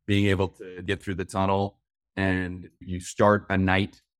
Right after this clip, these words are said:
thinking back to my first job at Moelis and Company when I was doing restructuring work.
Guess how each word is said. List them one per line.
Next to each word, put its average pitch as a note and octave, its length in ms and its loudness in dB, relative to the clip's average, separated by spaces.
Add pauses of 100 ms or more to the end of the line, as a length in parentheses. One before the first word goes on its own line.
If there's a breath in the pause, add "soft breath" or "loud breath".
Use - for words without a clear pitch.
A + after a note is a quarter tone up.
(220)
thinking F#2+ 240 0
back F#2 220 2
to - 60 -4
my F2 120 0
first F2+ 320 -4
job F2+ 260 0
at E2+ 80 -8
Moelis F#2 320 -4
and F2+ 100 -8
Company E2+ 400 -4
when E2+ 140 -6
I E2+ 80 -6
was E2+ 300 -14 (120)
doing F#2 200 -4
restructuring F#2+ 580 0
work. F2+ 300 -4